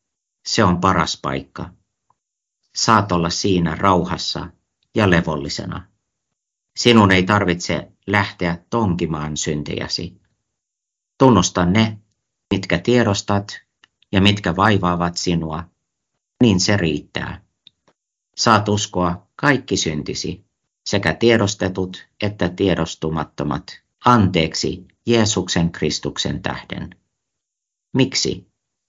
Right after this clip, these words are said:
Koska hänen nimensä on Jeesus,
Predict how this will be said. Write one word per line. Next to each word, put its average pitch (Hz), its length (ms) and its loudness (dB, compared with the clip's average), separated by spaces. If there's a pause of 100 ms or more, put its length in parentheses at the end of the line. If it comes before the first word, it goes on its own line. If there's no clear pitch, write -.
(300)
Koska 95 300 2
hänen 110 340 2
nimensä 85 420 0
on 87 300 -4
Jeesus, - 720 -4